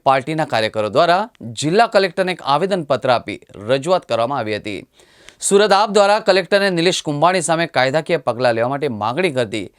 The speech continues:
એક લેખિત રજૂઆત કરી હતી. આપ નેતા મનોજ સોરઠિયાએ જણાવ્યું હતું કે ભાજપે આખે આખું ષડયંત્ર રચ્યું છે. વધુમાં જણાવ્યું હતું કે નિલેશ કુંભાણીએ ઓગણીસ લાખ મતદારોનો વિશ્વાસ તોડ્યો છે.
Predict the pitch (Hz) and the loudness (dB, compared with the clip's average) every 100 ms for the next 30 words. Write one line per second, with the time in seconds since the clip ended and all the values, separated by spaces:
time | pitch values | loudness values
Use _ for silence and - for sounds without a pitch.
0 | _ - 208 190 170 170 185 214 156 127 | _ -2 0 2 2 2 0 0 0 0
1 | 170 185 139 117 113 110 80 - _ _ | 0 0 0 0 -2 -4 -8 -12 _ _
2 | _ _ - 185 196 185 175 196 190 170 | _ _ 0 2 2 2 4 2 2 2
3 | 175 165 - 147 170 175 190 151 131 131 | 2 0 0 2 2 2 0 0 0 0
4 | 120 127 143 180 220 - _ _ _ 220 | 0 -2 2 0 0 -6 _ _ _ 2
5 | 185 180 180 214 233 226 156 165 254 214 | 4 4 2 2 2 2 2 2 2 0
6 | - 139 - - - 175 156 175 208 208 | 0 -6 -6 -14 -4 -2 2 2 2 0
7 | 185 143 - 123 104 95 71 - _ _ | 2 0 -2 -6 -6 -10 -14 -20 _ _
8 | 117 151 165 233 247 190 180 190 190 180 | 0 2 4 4 2 2 2 2 0 2
9 | 202 208 185 139 139 185 196 - 151 127 | 0 0 0 0 2 2 2 -2 -2 0
10 | 139 156 170 - 131 127 165 180 175 123 | 0 0 -4 -4 -4 -2 -4 -2 -4 -6
11 | 110 110 147 196 160 139 156 143 143 139 | -2 2 2 2 -6 -6 -2 -2 -2 -4
12 | 95 104 - 156 156 139 113 107 - | -6 -8 -4 -4 -4 -4 -4 -4 -6